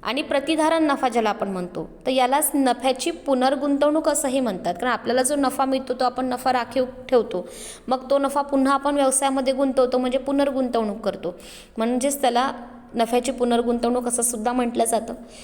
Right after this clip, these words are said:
कंपनीच्या नफ्याची कंपनीच्याच व्यवसायामध्ये पुनर्गुंतवणूक करणे याचा अर्थ असा होतो, निधी उभारणीचा हा एक अंतर्गत स्रोत आहे.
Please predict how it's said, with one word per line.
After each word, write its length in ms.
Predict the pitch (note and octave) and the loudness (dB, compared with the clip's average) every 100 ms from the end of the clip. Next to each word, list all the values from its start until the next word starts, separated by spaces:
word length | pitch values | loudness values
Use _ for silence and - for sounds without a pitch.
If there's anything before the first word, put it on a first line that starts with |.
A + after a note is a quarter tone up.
| - - | -20 -2
कंपनीच्या 500 | C4+ C4+ E4 D#4+ F4 | 0 2 0 2 2
नफ्याची 520 | E4+ D4 D4+ D4 E4 | 2 2 0 0 -2
कंपनीच्याच 760 | D#4+ B3 A#3 C#4 C#4 C#4 D4 D4 | 0 0 2 2 2 2 0 2
व्यवसायामध्ये 600 | C4 A3+ C4 C4 C4+ B3+ | 2 2 0 0 0 0
पुनर्गुंतवणूक 920 | C#4+ C4+ B3+ C#4 C#4 D4 C#4+ D4+ D#4+ | 0 0 2 2 2 0 2 2 2
करणे 380 | D#4+ C4+ A3+ A3 | 2 2 2 0
याचा 260 | C4 B3 C4+ | 0 2 2
अर्थ 200 | C4 C#4 | 2 0
असा 240 | C4+ C#4+ | 2 2
होतो, 360 | C4+ C4+ C4 C4+ | 2 0 0 0
निधी 260 | C#4+ A3+ B3+ | 0 2 2
उभारणीचा 540 | A#3 A#3 A3+ A3 C4 | 2 0 0 -2 -2
हा 140 | A3 | -2
एक 200 | A3 - | -2 -4
अंतर्गत 640 | - A3 G#3+ A#3+ B3 B3 B3 | -4 -4 -2 -2 -2 -4 -2
स्रोत 420 | B3 - F#3 E3+ | -2 -2 -4 -6
आहे. 200 | E3+ - | -10 -14